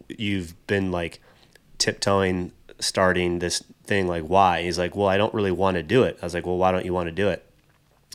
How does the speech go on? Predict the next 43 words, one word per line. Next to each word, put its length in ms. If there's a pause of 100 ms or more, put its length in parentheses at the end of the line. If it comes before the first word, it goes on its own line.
He's 200 (480)
kinda 160
looks 220
down 380
at 120
the 80
numbers 400
and 40
he's 120
like, 260 (380)
"Well," 120
he's 140
like, 220
"we're 160
not 160
even 200
really 220
profitable, 800 (440)
<laughs> 440
like, 320
the 140
way 120
we're 140
doing 200
things 180
right 120
now 160
on 60
the 80
front 280
end." 220
And 120
he's 120
like, 160
"So 180
to, 200
to 420
add 280
something 380
else 460 (640)
to 120
something 440
that, 260